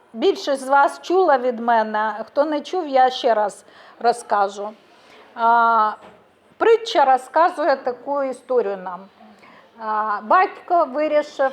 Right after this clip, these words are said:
не, е, після смерті, а при житті, е, своє, е, вісь-, весь свій статок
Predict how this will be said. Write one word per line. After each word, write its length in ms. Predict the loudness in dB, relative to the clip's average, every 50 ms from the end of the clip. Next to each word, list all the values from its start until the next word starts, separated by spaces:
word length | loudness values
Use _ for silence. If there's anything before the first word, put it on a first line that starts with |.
| -4 -10 -16
не, 480 | -12 -8 -4 -2 0 0 0 0 0 -2 -4 -10 -20 -20 _ _ _ _ _ -6
е, 420 | -4 -2 -2 -2 -2 -4 -6 -8 -12 -14 -20 -20 -20 -20 _ _ _ _ _ _ _ _ _ _ _ _ _ _ _ _ _ _ _ _ -20 -20 -20 -20 -20 -20 _ _ _
після 420 | -4 -4 -4 -4 -2 0 2 2
смерті, 600 | 2 0 -4 -4 -2 -2 -2 -4 -6 -8 -4 0 0
а 80 | 0
при 220 | 0 0 0 0 0
житті, 580 | -2 -4 -6 -6 -8 -12 -16 -12 -10 -10 -10 -10 -14 _ _ _ _ _ _ _ _ _ _ _ _ _ _ _ _ _ _ _ -16
е, 140 | -14 -14 -14 -14
своє, 720 | -16 -6 -2 0 2 2 4 4 4 6 6 6 4 4 2 -2
е, 100 | -6 -6
вісь-, 580 | -4 -2 -2 -2 -2 -2 -6 -12 -8 -6 -4 -4
весь 520 | -4 0 2 4 4 4 4 0 -6 -12
свій 240 | -10 -6 -6 -6 -6
статок 640 | -8 -8 -2 0 2 2 2 0 0 -2 -6 -4